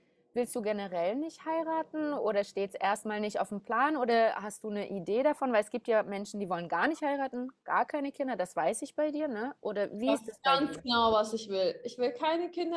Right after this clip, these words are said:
Speaker 2: ich will auf jeden Fall heiraten, kann mir aber vorstellen, eher so eine rituelle Hochzeit, also so ein
Speaker 1: Mhm.
Speaker 2: Ritual zu haben, was gar nicht, ähm, also auf gar keinen Fall möchte ich irgend so eine komische Standesamt-Hochzeit, also
Speaker 1: Mhm.
Speaker 2: nicht, nicht werten, ist,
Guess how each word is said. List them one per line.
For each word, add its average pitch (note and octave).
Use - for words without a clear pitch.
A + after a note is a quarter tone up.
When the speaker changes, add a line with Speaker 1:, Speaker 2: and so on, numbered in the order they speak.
Speaker 2:
ich B3
will C4
auf B3+
jeden D4
Fall C4+
heiraten, C4
kann C4
mir E4+
aber A#3+
vorstellen, A#3+
eher A#3+
so A#3
eine A3+
rituelle B3
Hochzeit, A3+
also B3+
so B3
ein G#3
Speaker 1:
Mhm. -
Speaker 2:
Ritual A#3+
zu C#4
haben, D4+
was A#3
gar C4+
nicht, C#4
ähm, A3+
also A#3+
auf A3+
gar C#4
keinen D4+
Fall C4
möchte B3
ich A3+
irgend B3
so A#3+
eine A3
komische C4+
Standesamt-Hochzeit, A#3
also G3+
Speaker 1:
Mhm. -
Speaker 2:
nicht, -
nicht E4+
werten, A3+
ist, B3+